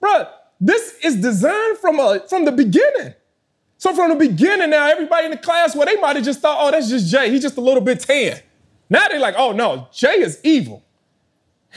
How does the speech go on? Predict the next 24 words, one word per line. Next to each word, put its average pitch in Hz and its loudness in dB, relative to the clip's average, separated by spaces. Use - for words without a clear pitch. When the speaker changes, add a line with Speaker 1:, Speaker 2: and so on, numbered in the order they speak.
Speaker 2:
He's 330 2
dishonest." 214 -4
And 208 0
bruh, 214 0
that 262 -2
kind 269 -2
of 226 -2
mentality 214 -2
right 247 -4
there 381 0
from 262 -2
the 247 0
beginning. 180 0
So - -2
I 320 2
came 254 -2
up 226 2
with 214 0
my 240 0
own 320 0
definition. 170 -6
<laughs> - -20
You 262 2
know, 240 0